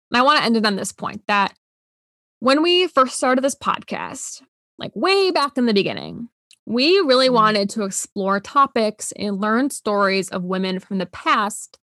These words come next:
Speaker 1: to allow us as medical students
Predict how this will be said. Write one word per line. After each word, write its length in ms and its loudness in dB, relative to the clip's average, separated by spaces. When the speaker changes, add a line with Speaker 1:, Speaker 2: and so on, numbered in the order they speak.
Speaker 1:
to 160 -4
allow 380 2
us 600 2
as 100 -10
medical 280 -2
students 500 -10